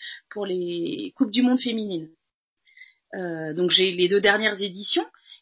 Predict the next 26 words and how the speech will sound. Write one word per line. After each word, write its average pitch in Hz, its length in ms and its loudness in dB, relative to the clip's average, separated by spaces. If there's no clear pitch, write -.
Et 175 60 -4
si - 180 0
tu 220 160 -2
regardes, 226 460 2
bah, 202 100 2
chez 185 160 0
les 175 180 0
Australiennes, 208 800 -2
t'as 180 80 0
des, 180 380 -2
t'as 185 100 0
des, 170 720 -2
des 165 80 -4
joueuses 214 300 0
qui 269 100 -2
sont 214 180 -4
coiffées 208 320 -4
comme 269 200 4
moi. 381 240 4
Si 214 420 -8
tu 220 140 -2
regardes, 202 500 2
euh, 185 240 0
les 175 140 2
Néerlandaises, 190 840 2
euh, 185 140 -6